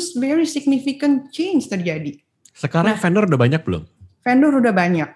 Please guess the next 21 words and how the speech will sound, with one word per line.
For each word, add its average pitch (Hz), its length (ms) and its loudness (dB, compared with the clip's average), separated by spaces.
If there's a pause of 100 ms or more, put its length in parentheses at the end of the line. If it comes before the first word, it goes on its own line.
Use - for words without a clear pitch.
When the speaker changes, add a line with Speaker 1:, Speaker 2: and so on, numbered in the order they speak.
(180)
Speaker 2:
Eh. 98 720 -2
Speaker 1:
Perusahaan 294 400 2
lain 349 540 0
yang 277 160 -2
smart 285 260 -2
manufacturing 269 720 -6
udah 226 260 -2
banyak 185 320 -4
juga. 202 260 -8
Speaker 2:
Yes. 107 580 -6
Speaker 1:
Bisa 254 340 -4
lebih 247 240 -6
cepat, 277 340 -12
bisa 240 240 -6
lebih 285 240 -6
cepat. 294 260 -12
Kenapa? 285 300 -6
Karena 240 220 -10
mereka 285 240 -8
punya 208 260 -8
resources, 160 600 -8